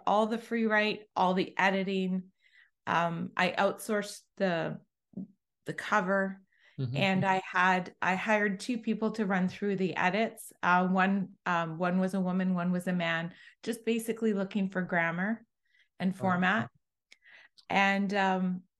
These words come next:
Speaker 1: that was after I had edited it four times. So
Speaker 2: Well, you, now you have,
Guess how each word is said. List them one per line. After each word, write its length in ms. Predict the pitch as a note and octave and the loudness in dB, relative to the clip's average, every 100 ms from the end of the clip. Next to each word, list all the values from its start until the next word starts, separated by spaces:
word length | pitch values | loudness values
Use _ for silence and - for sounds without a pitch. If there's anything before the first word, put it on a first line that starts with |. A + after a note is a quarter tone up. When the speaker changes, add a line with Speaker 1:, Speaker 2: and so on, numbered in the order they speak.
| - | -2
Speaker 1:
that 180 | F#3 F3 | 4 4
was 120 | F#3+ | 4
after 340 | F#3+ F3+ F#3+ F#3 | 4 2 2 0
I 140 | F3 | 0
had 240 | F3 F3 - | -2 -6 -8
edited 300 | E3 E3+ E3 | -2 0 0
it 240 | E3+ - - | -2 -4 -14
four 320 | - D#3+ D#3+ | -8 -6 -6
times. 560 | - C3 D3 G3 - - _ _ | -6 -8 -8 -10 -14 -20 _ _
So 300 | - G3 D3 | -4 0 2
Speaker 2:
Well, 120 | C3 | 2
you, 200 | D#3+ G3 - - C#3+ | 0 -10 -10 -12 -4
now 140 | C#3+ | 0
you 600 | C3+ B2+ G3 E3+ D3 D#3+ - _ C#3+ | 0 2 4 6 4 2 -6 _ -2
have, 180 | C3 | -2